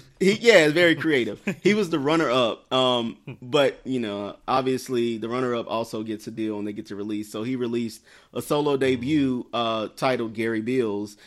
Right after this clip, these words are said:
Speaker 2: And it did
Speaker 1: Okay.
Speaker 2: pretty well, especially if you like music from that, like, two thousand two to two thousand six period. It was, you know, heavy,
Speaker 1: Mm-hmm.
Speaker 2: heavy on the R and B. It was very, uh,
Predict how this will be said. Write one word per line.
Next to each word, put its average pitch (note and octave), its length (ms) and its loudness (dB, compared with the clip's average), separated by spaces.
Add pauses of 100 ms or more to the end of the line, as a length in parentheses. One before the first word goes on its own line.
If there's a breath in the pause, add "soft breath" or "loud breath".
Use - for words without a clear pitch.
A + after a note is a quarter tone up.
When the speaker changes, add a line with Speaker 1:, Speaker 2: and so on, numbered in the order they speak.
(140 soft breath)
Speaker 2:
And C4 120 -4
it C#4 80 -6
did A#3 140 0
Speaker 1:
Okay. F3+ 100 -6
Speaker 2:
pretty E3+ 180 4
well, C3 420 2
especially F3+ 540 0
if D3 80 -2
you D#3+ 100 0
like C#3 300 -2
music B2+ 460 0
from A#2+ 260 -4
that, A2+ 240 -8
like, G#2 180 -4 (380)
two C3+ 240 -6 (100)
thousand A#2 720 -4
two B2 640 -4 (400)
to C3+ 120 -2
two C3+ 220 -4
thousand A#2+ 380 -2
six C3+ 320 -6
period. B2+ 400 -2
It A#2 100 -4
was, A2+ 360 -10
you B2+ 180 -4
know, A2 220 -8 (580 soft breath)
heavy, D3+ 540 2
Speaker 1:
Mm-hmm. - 120 -12
Speaker 2:
heavy D#3+ 280 2
on C#3 120 0
the B2+ 80 -2
R C3 200 -2
and B2+ 80 -2
B. C3 80 0
It B2+ 60 0
was A#2+ 120 -2
very, C3 380 4
uh, G#2+ 420 -2